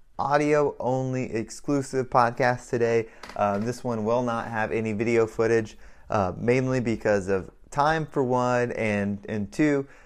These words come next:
I just, we've got the debates, lots of great stuff going on tonight, and I wanted to make sure I got this out to everybody before it went, and most people listen here on the podcast on the audio version anyway, so just wanted to go this route. But I do have some, you know, interesting, you know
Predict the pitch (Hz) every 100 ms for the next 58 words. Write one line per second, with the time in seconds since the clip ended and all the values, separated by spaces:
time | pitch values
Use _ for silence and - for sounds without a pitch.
0 | - - 104 117 110 101 113 101 90 -
1 | 107 107 95 - 98 147 147 - 120 -
2 | 117 - 131 110 - 123 120 127 117 107
3 | 104 101 104 101 101 104 104 110 120 107
4 | 110 104 - 98 92 98 - 101 - -
5 | - 135 127 98 90 110 104 101 101 98
6 | - - 117 - 104 107 135 127 110 110
7 | 131 131 - 120 107 107 117 101 98 95
8 | 95 87 87 87 95 95 - 101 98 92
9 | 95 98 95 101 120 156 156 147 139 -
10 | 110 98 101 - - - 113 120 113 110
11 | 110 110 - 92 87 110 - 104 87 -
12 | - 165 147 - - - - 120 123 151
13 | 151 135 - 131 113 - 123 110 - 180
14 | - 185 156 - 135 120